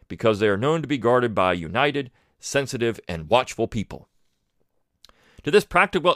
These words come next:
practical operation of our institutions, so evident and successful, we owe that increased attachment to them which is among the most cherished exhibitions of popular sentiment and will prove their best security in time to come against foreign or domestic assault.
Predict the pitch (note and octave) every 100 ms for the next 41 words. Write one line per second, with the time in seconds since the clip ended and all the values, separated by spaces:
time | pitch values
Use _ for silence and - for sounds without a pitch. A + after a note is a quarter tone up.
0 | - F#3+ G#3+ - D#3 C#3 B2 A2 A2+ A#2+
1 | A2+ A2+ A2 - A#2+ C#3 D#3+ E3 - D3
2 | C3+ B2+ G#2+ F#2+ - G2 - D#3+ - _
3 | _ - C#3+ F3 D3+ D3 G3+ F#3+ F3+ F3
4 | - D3+ D3 D3 D3 C#3 A2 C3+ C#3 C3
5 | G2+ G#2 B2 C#3+ B2 B2 A#2 - D3 D#3
6 | D#3 A#2+ G2+ G2 E3 E3 D3+ - _ _
7 | F#2+ - - C#3 C#3+ C3 D3 C#3 C3 C3+
8 | F2+ E2+ B2 C3 B2+ _ _ _ - D3+
9 | D#3+ C#3 A2 E2+ E3 F3 D3+ - C3 B2
10 | A#2 G2 C3 C3 A#2+ - A2 A2 G2+ G#2
11 | - A#2 A#2+ A2+ G#2+ G2+ G2 - F#2+ -
12 | F2 B1